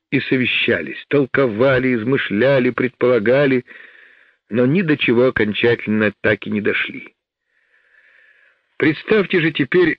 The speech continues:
что получилось, когда дивизия узнала, что оклады всем повышены, всем, но не красноармейцам. Первыми запротестовали сами же политические работники.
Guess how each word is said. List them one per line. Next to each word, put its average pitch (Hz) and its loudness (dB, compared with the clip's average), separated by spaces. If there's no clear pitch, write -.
что - -2
получилось, 135 0
когда 131 2
дивизия 123 0
узнала, 117 2
что 120 0
оклады 127 0
всем 120 0
повышены, 110 0
всем, 165 0
но 165 0
не 143 0
красноармейцам. 113 -4
Первыми 127 0
запротестовали 113 0
сами 117 2
же 107 0
политические 110 -2
работники. - -2